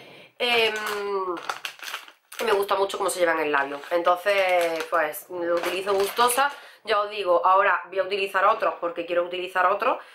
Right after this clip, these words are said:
pero eso a lo mejor lo llevo en el bolso para días de prisa o de olvido, pues ahí está.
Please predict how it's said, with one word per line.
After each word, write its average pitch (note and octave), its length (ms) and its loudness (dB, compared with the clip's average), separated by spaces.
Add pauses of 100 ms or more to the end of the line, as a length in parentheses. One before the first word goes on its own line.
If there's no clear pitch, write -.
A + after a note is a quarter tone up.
(120)
pero G3 180 0
eso G3+ 120 2
a - 20 6
lo A3+ 80 4
mejor A#3 240 2
lo A3 80 2
llevo G3 400 4
en G3 140 2
el F3+ 120 4
bolso G#3 400 2
para F3 640 4
días F3+ 320 0
de F3+ 340 -2
prisa G#3 680 2
o G3 220 4
de F#3+ 100 4
olvido, A3 500 0
pues F3+ 300 2
ahí E3 180 -2
está. - 320 -10